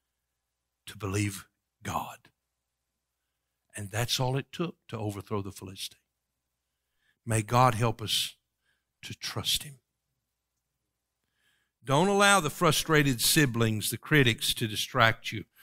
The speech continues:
or dissuade you from your purposes. If you've given up because of the critics, you need to confess that sin today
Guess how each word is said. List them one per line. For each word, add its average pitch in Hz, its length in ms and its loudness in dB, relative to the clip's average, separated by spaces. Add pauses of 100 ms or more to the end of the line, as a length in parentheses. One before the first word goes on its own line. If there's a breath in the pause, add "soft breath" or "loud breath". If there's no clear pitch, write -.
(180 soft breath)
or 117 120 0
dissuade 110 540 0
you 104 80 -8
from 101 240 -10
your 101 120 -8
purposes. - 600 -8 (320 loud breath)
If 131 220 4
you've 185 200 4
given 208 260 4
up 196 220 4
because 147 340 4
of 123 60 -6
the 135 60 0
critics, 117 560 2
you 143 120 0
need 131 160 4
to 107 60 -4
confess 117 460 0
that 117 220 -2
sin 120 320 0
today 101 420 -6